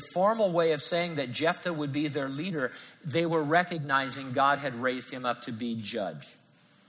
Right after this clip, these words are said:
"We want you to command the army. That's the immediate need." But he says, "Well, where are we at with all of this?" And they said, "We're asking you to be the judge. We're recognizing that you're God's man,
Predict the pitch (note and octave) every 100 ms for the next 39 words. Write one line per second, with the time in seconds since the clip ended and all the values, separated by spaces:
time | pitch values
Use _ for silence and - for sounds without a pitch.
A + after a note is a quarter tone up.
0 | - C3 C#3+ E3 E3+ D#3 D#3+ D#3+ E3+ D#3+
1 | D3 F3+ F3+ A#2+ C#3+ - - - C3+ -
2 | C3 B2+ D#3+ D#3+ B2+ C#3 F3 D3+ B2 A#2
3 | A2+ D3+ - C3+ B2+ B2+ B2+ B2 E3+ F#3+
4 | D3+ D3 D#3+ C#3+ B2 C3+ B2 A#2+ A#2+ B2
5 | B2+ B2+ B2+ B2 A#2 - - C#3 C#3 C#3
6 | C3+ - A#2+ A#2+ A#2 - A2 A2+ G#2+ G#2
7 | F#2+ E2 - - - _ _ _ _ -
8 | A#2+ A#2+ C3 C3 A#2 A2+ A2+ A2 G#2 G#2
9 | G#2+ A2+ A2 G#2+ G#2 G2 - G2+ F2+ E2